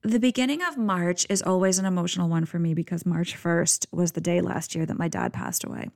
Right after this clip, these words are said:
It also happens to be the exact same day that my aunt passed away three years ago, same side of the family. So it's kind of a,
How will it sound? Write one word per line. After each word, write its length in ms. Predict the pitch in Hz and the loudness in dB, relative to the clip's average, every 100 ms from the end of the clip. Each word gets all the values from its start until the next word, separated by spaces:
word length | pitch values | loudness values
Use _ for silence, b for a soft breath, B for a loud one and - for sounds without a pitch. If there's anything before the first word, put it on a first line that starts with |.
| _ _ b b b b b b b b _ _ _ | _ _ b b b b b b b b _ _ _
It 180 | 233 - | 0 4
also 300 | 226 247 359 | 6 6 4
happens 420 | 294 247 - 208 - | 4 2 0 0 0
to 80 | 196 | 2
be 400 | 185 175 175 - | 2 0 -4 -12
the 200 | 180 190 | -6 -4
exact 360 | 180 175 170 - | -2 -2 0 0
same 220 | 180 170 | -2 -4
day 160 | 160 | -6
that 160 | 156 - | -10 -10
my 180 | 165 160 - | -12 -12 -12
aunt 560 | 202 208 165 156 - - _ - | -10 -8 -8 -4 -4 -6 _ -12
passed 260 | 180 170 180 | -8 -6 -4
away 180 | 165 | -6
three 260 | 160 175 170 | -8 -8 -6
years 260 | 175 170 175 | -4 -4 -4
ago, 300 | 120 - 175 | -6 -8 -8
same 360 | - - 196 196 | -6 -4 -4 -4
side 220 | 190 175 | -6 -8
of 80 | 165 | -14
the 60 | |
family. 400 | 151 123 - - | -16 -18 -18 -16
So 320 | - - 156 - | -12 -10 -10 -10
it's 260 | 156 - - | -10 -8 -8
kind 220 | 170 165 | -4 -4
of 80 | 156 | -4
a, 220 | 156 | -6